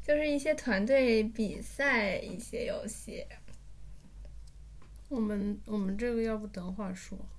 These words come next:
Speaker 1: 可以啊。
Speaker 2: 嗯，先不讲社团的事情。
Speaker 1: 总之这也是一个开学前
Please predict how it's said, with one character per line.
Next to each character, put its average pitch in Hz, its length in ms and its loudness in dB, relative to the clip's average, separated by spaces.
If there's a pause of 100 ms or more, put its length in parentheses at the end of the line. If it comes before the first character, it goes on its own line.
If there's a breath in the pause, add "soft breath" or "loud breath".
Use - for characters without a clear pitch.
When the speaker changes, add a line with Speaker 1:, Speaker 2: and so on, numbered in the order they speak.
Speaker 1:
可 220 200 0
以 220 160 2
啊。 180 120 -6 (960)
Speaker 2:
嗯， 185 380 -2 (140)
先 220 240 -2
不 247 80 -2
讲 190 200 0
社 185 220 -4
团 190 240 -8
的 208 100 -6
事 220 200 -10
情。 - 160 -12 (880)
Speaker 1:
总 214 220 2
之 233 140 4
这 262 140 6
也 214 140 2
是 214 200 -2
一 214 100 0
个 208 140 0
开 214 300 -2
学 214 240 -4
前 - 280 -2